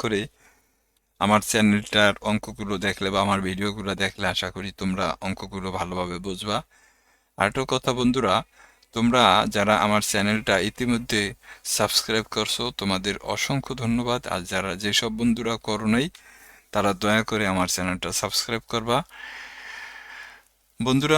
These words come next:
আমি দীর্ঘ প্রায় আঠারো বছর, বিশ বছর যাবৎ বিভিন্ন বিদ-, স্কুল কলেজের শিক্ষার্থীদেরকে পাঠদান করে আসছি। আমার সৌভাগ্য হয়েছে দেশের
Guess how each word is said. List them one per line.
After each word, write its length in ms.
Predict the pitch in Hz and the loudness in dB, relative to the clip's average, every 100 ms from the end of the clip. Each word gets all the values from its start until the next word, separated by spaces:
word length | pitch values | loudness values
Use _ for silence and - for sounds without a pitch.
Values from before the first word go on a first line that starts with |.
| 135 | 6
আমি 120 | 127 120 | 4 4
দীর্ঘ 180 | 117 123 135 - | 2 2 0 6
প্রায় 240 | 131 131 123 _ _ 113 | 8 6 4 _ _ 2
আঠারো 280 | - 127 131 | 2 0 0
বছর, 260 | 131 - 135 120 | 0 0 0 0
বিশ 120 | 113 120 | 0 0
বছর 240 | 120 - 113 | 0 0 0
যাবৎ 260 | 110 113 113 - - - - - - - - - | -2 -2 -6 -8 -20 -20 -20 -20 -18 -16 -16 -4
বিভিন্ন 320 | 110 113 117 123 117 107 | 0 4 6 4 2 -2
বিদ-, 300 | 101 - - - - _ _ 113 | -6 -10 -18 -18 -18 _ _ -4
স্কুল 220 | - 123 120 | -2 -4 0
কলেজের 360 | 113 110 110 107 - _ - - - - | 2 2 0 -4 -6 _ -20 -20 -4 -4
শিক্ষার্থীদেরকে 720 | 113 - 117 110 110 104 107 101 | -4 -4 -2 -2 -4 -2 -2 2
পাঠদান 340 | 101 101 120 123 123 | 4 4 2 0 0
করে 160 | 113 113 | 2 2
আসছি। 240 | - - 131 - _ - - - - - - - - - _ _ _ _ _ _ - | 2 0 -2 -4 _ -20 -16 -14 -14 -16 -16 -16 -18 -20 _ _ _ _ _ _ -2
আমার 240 | 123 135 139 - | 6 6 6 2
সৌভাগ্য 360 | 135 131 131 139 131 | 2 2 4 2 4
হয়েছে 240 | 120 131 107 139 - _ _ _ - 127 - _ _ _ _ - | 4 6 4 2 -2 _ _ _ -20 -20 -20 _ _ _ _ -4
দেশের 360 | - 117 120 | 0 4 4